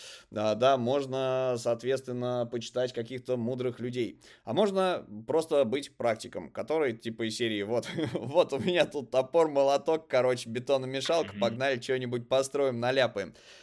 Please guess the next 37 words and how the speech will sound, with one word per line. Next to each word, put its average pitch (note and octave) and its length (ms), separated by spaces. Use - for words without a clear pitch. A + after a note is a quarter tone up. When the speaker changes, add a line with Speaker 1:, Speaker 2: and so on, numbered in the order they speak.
Speaker 1:
Вот, B2 340
а, A2 180
идеально, D#3+ 460
когда B2+ 360
это C#3 180
все C#3 240
сочетается A#2 920
между A#2+ 360
собой, A#2 540
да, - 180
то - 160
есть F#2 120
когда G#2+ 280
люди, A2+ 280
а, G2 240
объединяют. A2+ 560
Че G3 140
бы F#3 100
ты E3 100
порекомендовал C3+ 680
из - 220
теории? C3+ 560
А, G#2+ 220
есть D#3 320
ли B2+ 160
вот A2+ 280
авторы, C#3 380
допустим, G#2 480
да, C3 200
у A#2+ 40
нас A#2+ 160
просто A#2 280
часто C3 220
спрашивают, C3 540
ребята, G#2 540
че C3+ 160
почитать? A#2 560